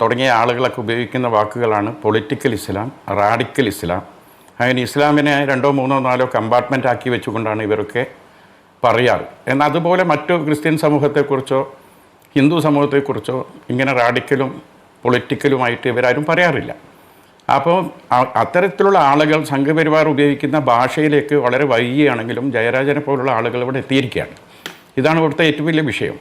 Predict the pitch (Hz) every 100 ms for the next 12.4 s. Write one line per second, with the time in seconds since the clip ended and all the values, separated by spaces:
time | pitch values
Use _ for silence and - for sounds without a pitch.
0 | - - - - _ 110 123 170 185 180
1 | 120 139 165 156 170 180 170 170 123 151
2 | - - - - - 117 117 113 104 -
3 | - 120 117 104 107 104 101 135 143 147
4 | 143 147 139 120 113 104 101 101 - -
5 | - - 98 98 92 90 - 95 123 -
6 | 156 151 151 107 117 131 156 165 156 151
7 | 156 156 151 131 139 151 151 135 135 170
8 | 156 165 151 139 120 104 92 87 - -
9 | - - - - 135 160 196 175 160 151
10 | - 95 - 120 120 165 190 147 113 90
11 | - - - 139 151 185 185 165 156 139
12 | 123 - 87